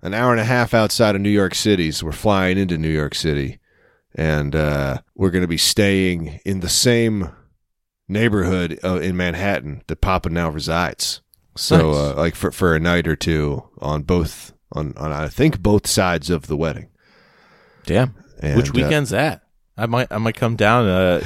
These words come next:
Speaker 2: you know, and, <laughs> and see a show while you guys go to a wedding or something.
Speaker 1: Let's see.
Speaker 2: No, I'm
Speaker 1: Um,
Speaker 2: just kidding. I got, I got a full, full September. A lot of
Speaker 1: I'll be s-,
Speaker 2: sports.
Speaker 1: I'll
Speaker 2: a
Speaker 1: be
Speaker 2: lot of
Speaker 1: seeing,
Speaker 2: station.
Speaker 1: I'll be seeing Papa September fifteenth.
Speaker 2: Oh, nice.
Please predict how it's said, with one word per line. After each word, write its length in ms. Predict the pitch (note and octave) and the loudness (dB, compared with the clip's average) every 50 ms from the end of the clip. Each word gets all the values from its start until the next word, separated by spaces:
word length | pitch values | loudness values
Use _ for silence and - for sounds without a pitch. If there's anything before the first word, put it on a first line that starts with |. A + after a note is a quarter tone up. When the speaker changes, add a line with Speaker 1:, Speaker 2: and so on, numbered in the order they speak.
| G#2 A2 | 2 4
Speaker 2:
you 80 | G2+ F#2 | 4 4
know, 200 | F2+ F2 F2 E2+ | 4 4 2 2
and, 240 | E2+ F2 F2 E2+ D#2+ | 2 0 -2 -4 -6
<laughs> 20 | - | -6
and 200 | - F2 F2 - | -6 -8 -6 -4
see 200 | - G#2+ G#2 G2 | -2 0 0 2
a 20 | F#2 | 0
show 280 | - - G2+ G#2 A2+ G#2+ | 0 2 4 6 6 6
while 180 | F2+ E2+ F2 | 4 4 2
you 120 | F2 F2+ F2+ | 0 0 0
guys 260 | F#2 F2+ F2+ - - | 0 -2 -2 -2 -2
go 160 | - F#2+ F2+ | 0 2 2
to 100 | F2+ F2+ | 4 4
a 80 | F2 E2+ | 2 2
wedding 300 | E2+ F#2 G2 G2 F#2 D#2+ | 2 2 2 0 0 -2
or 100 | D#2 E2 | -6 -6
something. 400 | - D#2 D#2 E2 - - - F2 _ _ _ _ _ _ _ _ _ _ _ _ _ _ - - - - - - - - - _ | -6 -6 -8 -6 -8 -10 -10 -12 _ _ _ _ _ _ _ _ _ _ _ _ _ _ -2 2 4 4 4 4 2 -2 -4 _
Speaker 1:
Let's 200 | - A#2+ A#2 - | 0 0 0 0
see. 300 | - - D3+ C#3+ A2+ E2+ - _ _ _ _ _ _ _ _ _ - | -2 0 0 0 0 0 -4 _ _ _ _ _ _ _ _ _ -4
Speaker 2:
No, 80 | - G2 | 0 2
I'm 340 | G2+ F#2+ E2+ D#2+ - - G#2 | 4 6 6 6 6 6 4
Speaker 1:
Um, 60 | G#2 | 4
Speaker 2:
just 160 | G2+ F2 E2 | 2 0 -2
kidding. 280 | - D#2+ D2 D#2 F2+ - - _ _ _ _ _ _ _ _ _ - _ _ _ _ - - - - | -2 -4 -4 -4 -6 -12 -14 _ _ _ _ _ _ _ _ _ -20 _ _ _ _ -20 -20 -6 -4
I 100 | G#2+ B2 | 2 6
got, 240 | B2+ C#3 C3+ B2 A2 | 8 8 8 8 6
I 140 | A#2 B2+ | 6 6
got 140 | C3 C3 B2+ | 8 8 8
a 40 | B2 | 6
full, 600 | - - C3+ C3 C3 C3 C3 C3 B2+ A#2+ G#2+ - _ | 6 6 8 8 10 10 10 10 8 6 4 -2 _
full 220 | _ - C3+ C3 A#2+ | _ 0 2 2 4
September. 580 | - B2 G#2 - A2+ G2+ F#2+ F2+ E2 D#2 - _ _ _ _ - | 4 2 2 4 2 2 4 4 2 0 -2 _ _ _ _ 0
A 40 | |
lot 80 | G2 G2+ G#2 | 2 4 4
of 40 | B2+ | 6
Speaker 1:
I'll 60 | C3+ | 6
be 60 | C#3 | 6
s-, 60 | B2+ | 6
Speaker 2:
sports. 400 | G2+ F#2+ F2 - - - - - _ _ - | 6 4 4 2 -2 -10 -12 -14 _ _ -6
Speaker 1:
I'll 100 | A#2+ A#2+ | -2 0
Speaker 2:
a 20 | |
Speaker 1:
be 60 | G2 G2+ | 2 2
Speaker 2:
lot 80 | G2+ | 2
of 60 | G#2 | 2
Speaker 1:
seeing, 100 | G#2 C#3+ C#3 | 2 4 4
Speaker 2:
station. 380 | F#2+ F#2+ F2+ - E2+ E2+ F2 - _ - | 4 2 2 0 -4 -6 -6 -8 _ -8
Speaker 1:
I'll 100 | A2+ A#2+ | -4 -2
be 80 | C3 D3 | -2 -2
seeing 240 | - - D#3 C#3 A#2+ | 0 0 0 0 0
Papa 320 | - C#3 C3 C3 C3+ B2+ | 0 0 0 0 0 -2
September 420 | - - G#2+ - - C3 C3 C3 | -4 -6 -4 -2 0 2 2 2
fifteenth. 520 | B2 - B2 A2 - - A#2 F2+ - - - - - _ _ _ _ _ _ _ _ - | 2 2 0 -2 -2 -4 -8 -8 -10 -14 -20 -20 -20 _ _ _ _ _ _ _ _ -6
Speaker 2:
Oh, 260 | E3 F3 G3+ F#3+ C3+ - _ _ _ _ _ | -4 -4 -2 -4 -6 -8 _ _ _ _ _
nice. 400 | - - - - - - - - | -10 -10 -8 -10 -12 -14 -16 -18